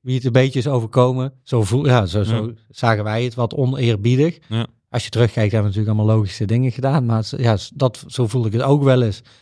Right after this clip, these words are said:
Speaker 1: Omdat ik mezelf misschien wat kleiner maakte dan, dan in realiteit nodig was. En in plaats, maar ik snapte ook heel goed, ik heb hier wel een gouden ei.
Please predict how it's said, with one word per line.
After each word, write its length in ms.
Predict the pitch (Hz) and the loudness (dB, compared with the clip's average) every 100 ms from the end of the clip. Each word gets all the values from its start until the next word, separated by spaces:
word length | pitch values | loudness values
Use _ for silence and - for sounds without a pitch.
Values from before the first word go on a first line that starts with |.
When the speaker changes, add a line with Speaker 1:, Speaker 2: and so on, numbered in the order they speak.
| _ | _
Speaker 1:
Omdat 180 | - 113 | -8 -4
ik 60 | 104 | -2
mezelf 320 | 107 110 104 | 0 0 0
misschien 240 | 113 120 | -4 -4
wat 140 | 107 101 | -4 -4
kleiner 360 | 120 117 113 | 0 2 2
maakte 400 | 110 110 104 120 | 0 0 -2 -6
dan, 280 | 110 110 110 - _ _ _ _ _ _ _ - | -4 -2 -4 -8 _ _ _ _ _ _ _ -4
dan 400 | 110 110 117 - | 0 0 -2 -2
in 120 | 117 | 0
realiteit 560 | 113 117 117 107 117 117 | 2 2 0 0 0 2
nodig 300 | 135 139 - | 0 0 -2
was. 320 | 101 90 - _ _ _ _ _ _ _ _ _ _ _ _ _ _ _ - - | -4 -4 -10 _ _ _ _ _ _ _ _ _ _ _ _ _ _ _ -20 -14
En 200 | - 135 | -4 0
in 120 | 127 | 2
plaats, 360 | 151 143 143 151 | 2 2 0 -4
maar 100 | 143 | -6
ik 80 | |
snapte 260 | - 160 170 | -2 -4 -2
ook 160 | 190 151 | -6 -2
heel 160 | 147 | -2
goed, 220 | 123 135 | -2 -4
ik 100 | 135 | -2
heb 120 | 139 131 | 0 2
hier 100 | 131 | 2
wel 160 | 147 | 2
een 60 | 123 | 2
gouden 340 | - 120 113 | 0 -2 -2
ei. 360 | 143 139 98 | -4 -4 -4